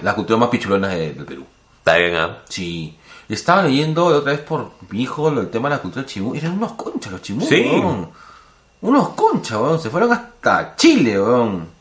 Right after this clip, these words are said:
Speaker 1: Sí, y hay una, este, yo también estuve en un artículo de los chimú, es que ellos dicen que navegaron hasta la Polinesia, pues. Ellos fueron los conchas que navegaron hasta la Polinesia.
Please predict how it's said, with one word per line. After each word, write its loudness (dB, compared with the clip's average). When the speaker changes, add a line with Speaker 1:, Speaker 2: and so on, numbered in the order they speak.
Speaker 1:
Sí, -4
y 6
hay 6
una, 4
este, -2
yo -4
también 0
estuve -4
en -2
un -2
artículo -6
de -2
los -4
chimú, -4
es -6
que -6
ellos 0
dicen -6
que -6
navegaron -2
hasta -8
la -12
Polinesia, -6
pues. -18
Ellos 0
fueron 0
los -2
conchas -4
que -6
navegaron -2
hasta -6
la -6
Polinesia. -8